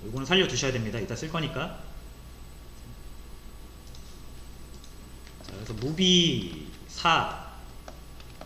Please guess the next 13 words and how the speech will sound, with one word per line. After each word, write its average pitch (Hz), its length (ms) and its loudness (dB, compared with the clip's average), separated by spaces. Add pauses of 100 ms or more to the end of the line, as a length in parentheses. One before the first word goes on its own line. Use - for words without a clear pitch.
(840)
다시 104 340 -4
이. 98 60 -4 (3500)
자, 95 100 -6
이름이 180 260 6
정말 151 320 6
구린데 160 680 4 (920)
정말 110 200 -4
양해 123 180 2
부탁드립니다. 95 440 -4 (760)
빠른 165 180 2
진행을 135 360 4
위해서 104 180 0
제가 87 200 -4